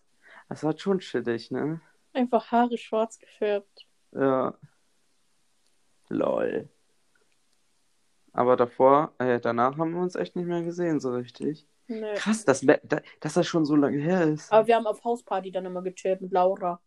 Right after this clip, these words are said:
Speaker 1: Stimmt,
Speaker 2: Mit meiner
Speaker 1: aber
Speaker 2: Laura.
Speaker 1: ja, Lo-, Lockdown, äh, Lockdown im, im April und so, ne?
Speaker 2: Ja.
Speaker 1: Stimmt.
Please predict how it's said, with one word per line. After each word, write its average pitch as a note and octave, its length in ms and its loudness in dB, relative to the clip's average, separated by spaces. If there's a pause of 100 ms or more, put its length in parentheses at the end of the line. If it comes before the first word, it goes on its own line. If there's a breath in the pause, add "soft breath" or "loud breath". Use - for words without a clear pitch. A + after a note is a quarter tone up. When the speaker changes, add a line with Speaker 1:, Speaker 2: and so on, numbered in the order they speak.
(520)
Speaker 1:
Stimmt, C#3+ 360 4
Speaker 2:
Mit A2+ 160 -4
meiner G3 220 4
Speaker 1:
aber F3+ 160 -4 (120)
Speaker 2:
Laura. F3+ 160 -12 (420)
Speaker 1:
ja, B2+ 340 2
Lo-, A#2+ 320 0
Lockdown, B2+ 840 2 (440 loud breath)
äh, A#2+ 60 -6
Lockdown B2+ 680 0
im, B2 300 -4
im B2 280 -4
April D3 440 0
und A#2+ 300 -4
so, A#2+ 260 -4
ne? C3 240 -6 (1200)
Speaker 2:
Ja. A3+ 280 -2 (360)
Speaker 1:
Stimmt. D3+ 1400 -8